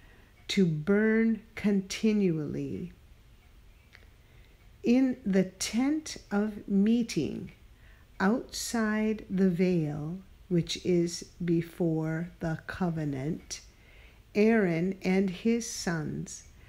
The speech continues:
shall keep it in order from evening to morning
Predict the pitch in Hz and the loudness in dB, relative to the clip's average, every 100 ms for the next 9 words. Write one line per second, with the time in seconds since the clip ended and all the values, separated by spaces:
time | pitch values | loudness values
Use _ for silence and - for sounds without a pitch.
0 | - - - - 202 190 - - 269 285 | -20 -18 -8 0 2 2 -2 -2 0 -2
1 | - - - 226 233 - - - 208 208 | -4 -10 -2 0 0 -6 -10 -2 2 2
2 | 208 - 196 190 185 165 143 180 175 - | -2 -2 2 2 2 0 -4 -6 -10 -14
3 | - - - 196 180 190 220 226 254 240 | -20 -20 -2 2 4 2 2 2 2 0
4 | 247 247 254 254 - - - - 233 220 | -2 0 -2 -6 -10 -20 -14 -4 0 0
5 | 202 196 185 170 156 151 170 | 2 4 4 2 0 -4 -6